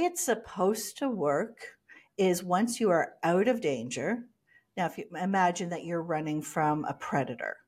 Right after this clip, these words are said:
and you get away, well, the very first thing you do is catch your breath. <gasps>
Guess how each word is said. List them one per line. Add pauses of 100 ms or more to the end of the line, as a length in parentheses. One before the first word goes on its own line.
(600)
and
you
get
away, (120)
well,
the
very
first
thing
you
do
is
catch
your
breath.
<gasps>